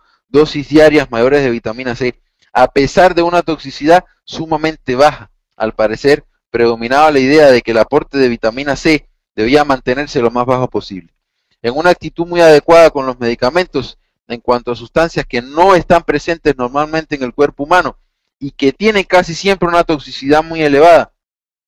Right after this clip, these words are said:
lo que no se aplica a la vitamina C. Otro factor ha sido probablemente la falta de interés por parte de las compañías farmacéuticas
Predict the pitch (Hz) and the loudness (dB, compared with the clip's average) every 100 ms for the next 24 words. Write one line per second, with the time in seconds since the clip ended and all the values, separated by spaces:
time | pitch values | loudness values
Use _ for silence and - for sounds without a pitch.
0 | _ _ _ _ 117 117 120 120 147 - | _ _ _ _ -8 -6 -4 -4 -4 -2
1 | 139 - 160 - 135 117 107 107 104 120 | -2 -2 -8 0 2 2 0 -6 -10 -10
2 | 123 - - _ _ _ 165 175 175 - | -12 -14 -20 _ _ _ -4 0 -2 0
3 | 139 - 185 - - 151 - 175 160 135 | -4 2 0 2 0 0 -2 -2 0 2
4 | 139 151 160 165 147 123 - 160 - 156 | 0 0 -4 -4 0 -2 0 -2 2 0
5 | 139 - 135 160 143 123 143 143 160 135 | 0 -4 -2 -2 -4 -2 -2 -2 0 0
6 | 113 - 110 156 139 - 127 117 113 165 | 0 -8 -12 -10 -8 -6 -6 -6 -6 -6
7 | 165 131 104 | -6 -8 -8